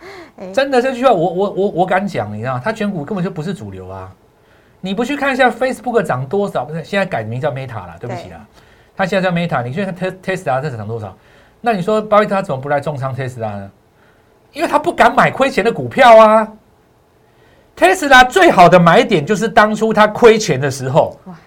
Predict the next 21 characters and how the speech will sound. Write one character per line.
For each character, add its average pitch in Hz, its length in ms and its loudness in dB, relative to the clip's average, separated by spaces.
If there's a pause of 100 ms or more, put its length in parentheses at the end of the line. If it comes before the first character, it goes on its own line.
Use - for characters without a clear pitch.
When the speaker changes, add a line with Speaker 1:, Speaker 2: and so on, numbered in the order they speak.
(100)
Speaker 1:
对， 165 260 -12
那 190 80 -10
边 175 160 -12
就 175 60 -14
是， 180 80 -18
啊。 - 220 -18
Speaker 2:
当 320 200 6
初 330 240 6
空 330 280 6
头 254 180 8
大 262 180 8
师 262 240 0
说 269 220 6
Tesla 233 400 6
要 233 100 10
下 226 300 6
市， 214 160 -2
你 240 140 -2
死 151 340 -6
定 247 280 0
了， 113 220 -2